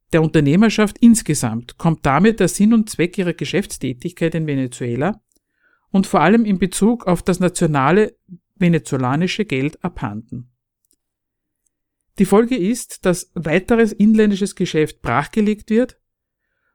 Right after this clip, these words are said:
und die noch produzierten beziehungsweise importierten Waren nicht mehr gegen das immer wertlosere nationale Geld und schon gar nicht zu den staatlich gedeckelten Preisen, sondern im Ausland oder auf dem Schwarzmarkt verkauft werden. Ein Geschäftsmodell,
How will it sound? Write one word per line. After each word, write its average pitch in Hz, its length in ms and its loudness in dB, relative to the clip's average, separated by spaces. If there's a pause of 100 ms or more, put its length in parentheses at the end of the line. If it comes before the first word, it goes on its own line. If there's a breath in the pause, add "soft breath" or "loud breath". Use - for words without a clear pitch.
und 185 140 0
die 226 80 6
noch 220 160 2
produzierten 202 640 2
beziehungsweise 185 600 0
importierten 185 720 -2
Waren 151 260 2
nicht 226 300 0
mehr 151 180 -2
gegen 156 240 -6
das 151 200 -4
immer 190 380 0
wertlosere 147 760 -2
nationale 151 640 -2
Geld 165 400 -4 (560)
und 175 100 2
schon 180 160 2
gar 151 220 4
nicht 202 180 0
zu 180 80 -2
den 165 120 -4
staatlich 156 460 -4
gedeckelten 156 520 -6
Preisen, 131 560 -4 (800)
sondern 208 320 0
im 185 120 -4
Ausland 156 420 0
oder 170 140 2
auf 156 100 -4
dem 196 120 0
Schwarzmarkt 131 600 -2
verkauft 185 520 -2
werden. 110 400 -6 (920)
Ein 175 200 2
Geschäftsmodell, 196 840 -2